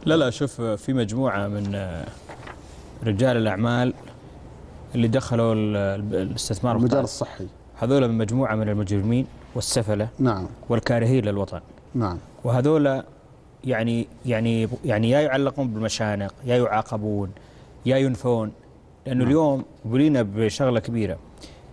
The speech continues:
Speaker 1: إذا، إذا زادت أخطاء الطبية راح القنوات أعطاهم إعلانات.
Speaker 2: نعم.
Speaker 1: صمتت القنوات والصحف أطين وأطين.
Speaker 2: أطين
Speaker 1: هذولاك
Speaker 2: وأطين.
Speaker 1: يعني مو بس يسكتون،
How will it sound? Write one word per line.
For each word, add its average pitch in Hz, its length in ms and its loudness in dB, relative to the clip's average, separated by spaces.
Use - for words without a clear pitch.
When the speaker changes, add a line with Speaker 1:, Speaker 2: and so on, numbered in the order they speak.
Speaker 1:
إذا، 120 640 2
إذا 117 420 2
زادت 151 380 2
أخطاء - 320 0
الطبية 147 640 2
راح 135 180 0
القنوات 120 460 0
أعطاهم 107 360 0
إعلانات. 90 440 -6
Speaker 2:
نعم. 101 200 0
Speaker 1:
صمتت 131 480 -2
القنوات 120 580 0
والصحف 160 640 0
أطين 170 340 0
وأطين. 175 320 2
Speaker 2:
أطين 127 200 -2
Speaker 1:
هذولاك 147 520 4
Speaker 2:
وأطين. 147 180 -2
Speaker 1:
يعني 135 140 0
مو 196 140 2
بس 202 180 0
يسكتون، 143 540 2